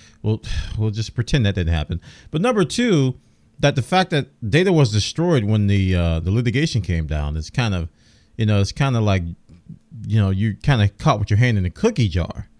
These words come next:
So it's kinda hard to believe that they're innocent. It really is. I mean, just looking at this from a third party perspective, outsider with no, I have no, I have no interest either way in this case. I don't care who wins or loses.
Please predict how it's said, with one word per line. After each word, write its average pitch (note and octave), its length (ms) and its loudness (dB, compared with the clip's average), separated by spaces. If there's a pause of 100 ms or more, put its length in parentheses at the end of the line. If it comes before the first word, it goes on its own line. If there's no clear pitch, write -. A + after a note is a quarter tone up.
(720)
So A#2+ 260 0
it's G#2+ 100 0
kinda D4+ 340 -4
hard G#3 440 0
to G3 80 0
believe D#3+ 480 0
that D#3 120 0
they're E3+ 160 2
innocent. D4 460 -6 (1300)
It A#2+ 80 -2
really B3+ 300 0
is. A2+ 320 4
I A2 60 4
mean, A#2 380 2
just - 240 -6
looking G3 200 -2
at D#3+ 100 -4
this D#3 140 0
from B2 180 0
a A2 60 -2
third D#3 260 -2
party C#3 220 0
perspective, B2 520 -2
outsider A#2 480 0
with G2 140 -2
no, G#2+ 320 2 (360)
I D3+ 100 2
have F#3+ 100 4
no, A#2 320 2
I B2 140 2
have B2+ 160 2
no G#2+ 160 0
interest G2+ 500 -2
either G2+ 180 -2
way E2+ 340 0 (1080)
in G#2 120 0
this E2 160 -4
case. F2 300 -6
I F#2 80 -2
don't G#2 160 0
care F#2 160 2
who F#2+ 80 2
wins F2+ 240 2
or F2 60 0
loses. F2+ 460 0